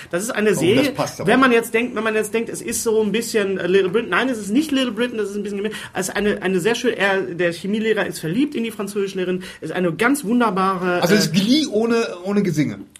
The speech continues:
Speaker 1: ja, ist eine ganz, ganz tolle Serie und sehr, sehr englisch. Es gibt zwei Staffeln davon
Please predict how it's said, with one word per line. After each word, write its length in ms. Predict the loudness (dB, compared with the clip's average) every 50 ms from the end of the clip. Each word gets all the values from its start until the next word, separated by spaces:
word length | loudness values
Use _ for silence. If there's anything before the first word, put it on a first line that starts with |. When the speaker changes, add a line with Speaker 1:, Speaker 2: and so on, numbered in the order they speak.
| _ _
Speaker 1:
ja, 120 | -8 -8 -8 -8 -10 -12 _ -4
ist 140 | -2 0
eine 160 | 0 0 2 2
ganz, 180 | 2 0 0
ganz 160 | -2 -4 -4
tolle 180 | 0 0 2 4
Serie 360 | 4 4 4 4 4 2 0 2
und 280 | 2 0 0 0 -2 -4
sehr, 240 | -2 0 2 2 2
sehr 160 | 2 0 2
englisch. 320 | 2 2 2 2 0 -2 -4
Es 180 | -4 -4 -4 -4
gibt 120 | -4 -4
zwei 140 | -4 -4 -4
Staffeln 280 | -4 -4 -4 -4 -2 -4
davon 420 | -4 -4 -2 -2 0 0 -2 -4